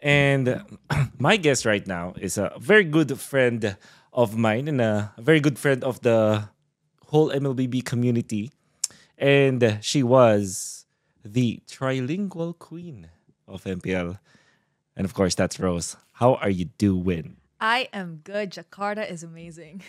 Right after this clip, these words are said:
Speaker 2: <laughs>
Speaker 1: Is it really? How long have, how many times have you been in Jakarta?
Speaker 2: I've been in Jakarta, I think, four to five times already. All of it
Speaker 1: Oh.
Speaker 2: is for work. <laughs>
Speaker 1: All for work?
Speaker 2: Yes.
Speaker 1: Okay, so, yep. That's pretty amazing. Um, so far in M seven, you are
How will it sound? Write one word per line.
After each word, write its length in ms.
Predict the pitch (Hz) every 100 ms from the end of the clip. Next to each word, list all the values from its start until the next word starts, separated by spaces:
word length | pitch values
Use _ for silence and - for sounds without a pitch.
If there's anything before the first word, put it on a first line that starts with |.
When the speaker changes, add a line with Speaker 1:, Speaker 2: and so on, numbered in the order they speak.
| -
Speaker 2:
<laughs> 140 | -
Speaker 1:
Is 160 | 139 139
it 160 | 165
really? 280 | 170 165 170
How 140 | 185 269
long 140 | 294
have, 160 | 262 208
how 220 | 214 220
many 340 | 220 196 220
times 200 | 208 185
have 80 | 147
you 40 |
been 160 | 113 117
in 80 | 107
Jakarta? 460 | 92 - 67 - - _ -
Speaker 2:
I've 260 | 196 190 190
been 200 | 196 226
in 120 | 247 233
Jakarta, 380 | 220 - 190 214
I 100 | 226
think, 180 | 294 320 _
four 220 | 233 220 226
to 240 | _ 220
five 400 | _ 180 175 180 _ _
times 340 | 180 170 165 -
already. 640 | 156 151 147 139 127 135 _
All 160 | 202 185
of 80 | 202
it 60 |
Speaker 1:
Oh. 20 | 254
Speaker 2:
is 80 |
for 120 | 262 214
work. 300 | 180 170 - - -
<laughs> 200 | _ -
Speaker 1:
All 120 | 196
for 260 | 226 233 151
work? 460 | 117 190 170 - -
Speaker 2:
Yes. 420 | 180 151 - -
Speaker 1:
Okay, 360 | 82 92 117 117
so, 340 | - 104 87 -
yep. 300 | 95 110 147 _ _ _ _
That's 300 | - 147 -
pretty 240 | - 190 208
amazing. 560 | 175 185 160 156 147 - - _ _ _ _ -
Um, 640 | 202 214 208 208 196 165 -
so 160 | - 196
far 160 | 190
in 100 | 180
M 120 | 165 156
seven, 340 | 165 151 151
you 160 | 143 131
are 560 | 127 123 117 117 117